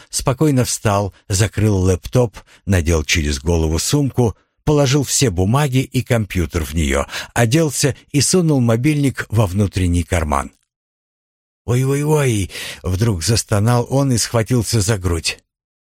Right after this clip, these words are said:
Снова застонал, откинул голову, закатил глаза, зашатался и рефлекторно схватился за что-то, чтобы не упасть. Как и ожидалось, все в купе отвлеклись от своих дел.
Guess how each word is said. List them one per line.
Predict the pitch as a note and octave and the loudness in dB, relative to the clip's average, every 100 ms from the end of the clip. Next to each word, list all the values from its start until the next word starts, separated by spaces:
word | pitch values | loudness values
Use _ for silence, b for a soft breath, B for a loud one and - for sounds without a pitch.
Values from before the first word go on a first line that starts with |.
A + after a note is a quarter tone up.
| - B | -14 B
Снова | - G2+ G2+ G2 E2+ | -2 2 2 2 0
застонал, | D#2+ F2+ - E2+ F#2+ G#2 F#2+ B B | 0 -2 -2 -2 0 0 -2 B B
откинул | - - C#3+ B2 A#2 | -4 0 0 2 2
голову, | G2 C3 C3 A2 G#2 - B | 2 0 2 2 0 -2 B
закатил | C3 C3+ C3+ B2 C#3+ | -2 0 0 0 0
глаза, | G#2+ A#2+ A2+ D3 D3 - B | 2 2 2 0 0 -4 B
зашатался | - C#3 A#2+ B2 - D#3+ D#3 - D3+ | 0 0 2 0 0 0 0 0 0
и | - D3 D3 | 2 2 4
рефлекторно | D3 - C#3+ - E3+ D3 D3 | 2 2 -2 0 -2 0 -2
схватился | - B2+ A#2+ D#3+ D3+ D3 A#2 | 0 -2 0 0 0 0 0
за | B2+ | 0
что-то, | A2+ - D#3+ D3+ C#3+ B B _ | 0 0 -2 0 -2 B B _
чтобы | - D3 A2 A2+ | -4 -2 2 2
не | G2 | 2
упасть. | F2 - - - - _ _ _ _ _ _ _ _ _ - B B | 2 -2 -4 -4 -8 _ _ _ _ _ _ _ _ _ -12 B B
Как | F#2 D#2+ | -2 0
и | E2 | 0
ожидалось, | D#2 D2+ C#2+ G2 G#2+ F2+ | 0 -2 0 0 0 -2
все | - - A2 | -2 0 0
в | - | 0
купе | G2+ E2 A2 | -4 0 0
отвлеклись | G#2+ - G#2 F2+ G2+ G#2 - | 0 0 -4 0 0 0 0
от | G2 - | -4 -2
своих | F2+ F#2 E2+ | 0 0 0
дел. | E2+ F2 D2+ | 0 0 0